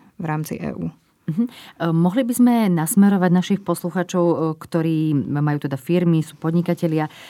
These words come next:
Speaker 2: e, že kde by sa mohli dozvedieť, e,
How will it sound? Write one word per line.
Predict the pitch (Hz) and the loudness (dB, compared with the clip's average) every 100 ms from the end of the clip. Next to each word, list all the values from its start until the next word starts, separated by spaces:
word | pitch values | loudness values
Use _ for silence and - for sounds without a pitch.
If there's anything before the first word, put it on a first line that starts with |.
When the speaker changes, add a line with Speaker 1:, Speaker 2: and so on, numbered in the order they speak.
| - - | -14 -8
Speaker 2:
e, | 151 | -6
že | 156 160 | -4 -6
kde | 156 | -2
by | 180 220 | -2 0
sa | 240 202 | 2 4
mohli | 190 180 185 170 | 4 2 0 0
dozvedieť, | - 151 165 165 156 170 | -4 -6 -4 -4 0 0
e, | 165 | 0